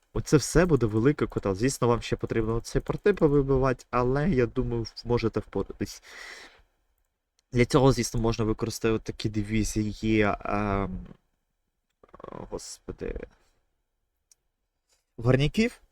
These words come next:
От. Але, е, для висадки я вам реп-, рекомендую замінити, замінити частину горняків на половину. Скоріше, половину горняків на,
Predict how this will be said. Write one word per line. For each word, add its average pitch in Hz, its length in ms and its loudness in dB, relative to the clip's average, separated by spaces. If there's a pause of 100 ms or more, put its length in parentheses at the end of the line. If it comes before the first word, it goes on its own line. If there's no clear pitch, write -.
От. 110 360 4 (420)
Але, 135 520 6
е, 117 360 -2
для 117 240 4
висадки 160 460 6
я 127 200 6
вам 117 140 2
реп-, 117 280 0
рекомендую 139 440 4
замінити, 117 720 0
замінити 117 380 -2
частину 113 480 -4
горняків 127 580 -4
на 113 760 -2 (680)
половину. 117 460 6 (480)
Скоріше, - 380 -12
половину 104 440 4
горняків 104 640 -8
на, 101 340 -4